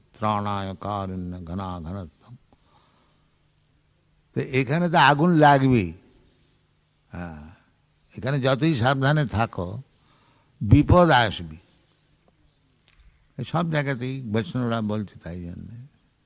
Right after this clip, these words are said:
"সংসার বিষানলে দিবানিশি হিয়া জলে, তরিবারে না কইনু উপায়। গোলকের প্রেমধন হরিনাম সংকীর্ণ, রতি না জন্মিল কেন তা?"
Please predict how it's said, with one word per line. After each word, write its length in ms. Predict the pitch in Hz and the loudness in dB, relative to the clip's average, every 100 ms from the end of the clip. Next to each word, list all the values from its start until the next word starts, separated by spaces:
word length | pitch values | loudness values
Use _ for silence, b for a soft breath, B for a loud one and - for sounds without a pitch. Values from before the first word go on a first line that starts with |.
| _ _ - | _ _ -10
"সংসার 600 | 117 135 123 - 123 131 | -6 -4 -4 -2 -2 -2
বিষানলে 760 | 113 107 98 127 123 110 110 120 | -4 -6 -4 -4 -2 -4 -6 -8
দিবানিশি 800 | 101 101 104 113 110 98 85 110 | -8 -8 -6 -6 -6 -6 -8 -10
হিয়া 380 | 78 95 98 92 | -8 -8 -8 -10
জলে, 340 | 87 85 104 - - | -12 -12 -16 -18 -6
তরিবারে 680 | 120 113 127 123 127 139 | -4 -2 -2 -4 -4 -6
না 240 | 131 104 101 - | -6 -6 -6 -8
কইনু 440 | 110 110 113 120 | -8 -6 -6 -8
উপায়। 500 | 98 95 - 92 104 _ b b b b b b | -10 -10 -8 -8 -8 _ b b b b b b
গোলকের 640 | 104 131 151 165 147 131 123 | 0 2 4 2 -2 -2 -2
প্রেমধন 640 | 110 113 107 98 95 92 | -2 -2 -4 -6 -6 -8
হরিনাম 720 | 95 80 98 127 120 110 101 | -8 -8 -6 -6 -6 -8 -10
সংকীর্ণ, 600 | 87 92 87 82 - 82 - _ _ _ _ _ _ - | -14 -14 -14 -14 -16 -20 -20 _ _ _ _ _ _ -6
রতি 380 | 104 113 - 127 | -2 -2 -4 -6
না 200 | 127 139 | -6 -6
জন্মিল 640 | 120 98 95 92 92 95 98 | -6 -6 -4 -6 -6 -8 -10
কেন 360 | - 101 95 | -12 -12 -12
তা?" 200 | 85 - | -16 -20